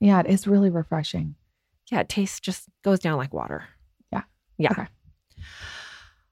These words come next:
Speaker 2: Okay. Well, okay, so the investigation is, is underway. There's some red flags popping up, right? And it seems like Morgan clued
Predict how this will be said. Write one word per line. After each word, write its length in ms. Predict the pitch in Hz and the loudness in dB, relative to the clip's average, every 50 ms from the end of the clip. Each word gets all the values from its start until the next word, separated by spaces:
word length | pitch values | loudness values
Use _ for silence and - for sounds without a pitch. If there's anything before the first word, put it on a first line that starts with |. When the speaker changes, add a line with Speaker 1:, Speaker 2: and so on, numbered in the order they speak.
| _ _ _ _ - | _ _ _ _ 0
Speaker 2:
Okay. 400 | 392 330 - 220 190 147 156 147 - - - - - - - - - - - | 0 0 2 0 -2 -2 -4 -6 -10 -12 -12 -12 -12 -12 -14 -16 -14 -4 0
Well, 340 | 285 269 254 247 247 233 - - | 4 6 6 6 4 2 2 0
okay, 220 | 214 - 160 139 | 0 0 0 -2
so 180 | 143 - 196 202 | 0 2 2 4
the 140 | 220 233 247 | 6 6 6
investigation 880 | 247 233 247 254 240 - - - 185 - 156 151 139 - - 147 135 | 6 6 4 4 2 2 0 -2 2 4 4 4 4 4 4 2 4
is, 300 | 131 131 127 120 - - _ _ _ - | 4 2 0 -2 -6 -10 _ _ _ 2
is 180 | 156 160 147 156 | 2 4 4 6
underway. 640 | 147 139 131 135 127 120 120 113 - - - - _ _ - | 4 4 4 0 -2 -2 -6 -10 -14 -16 -18 -20 _ _ 0
There's 220 | - 180 165 160 - | 2 2 4 2 2
some 240 | - 170 156 147 - | 2 2 2 2 0
red 260 | - 131 139 127 123 | 2 2 2 2 2
flags 340 | - - 131 120 117 110 - | -2 -4 -2 -2 -2 -4 -6
popping 340 | - - 123 110 - 120 117 | -6 -6 -6 -6 -4 -6 -6
up, 180 | 110 104 - | -6 -4 0
right? 260 | 135 143 147 160 165 - | 2 4 4 4 4 4
And 120 | - 165 170 | 2 2 2
it 120 | 156 - | 2 0
seems 340 | - - 214 208 208 202 - | 0 2 4 4 4 4 4
like 300 | 175 160 156 143 139 - - - - - - _ _ _ - | 4 4 4 4 2 -2 -16 -20 -20 -20 -20 _ _ _ -8
Morgan 500 | 302 262 262 254 247 240 254 240 226 214 | -2 2 2 4 4 4 4 4 4 4
clued 340 | 208 - - 190 180 170 | 2 2 4 4 4 4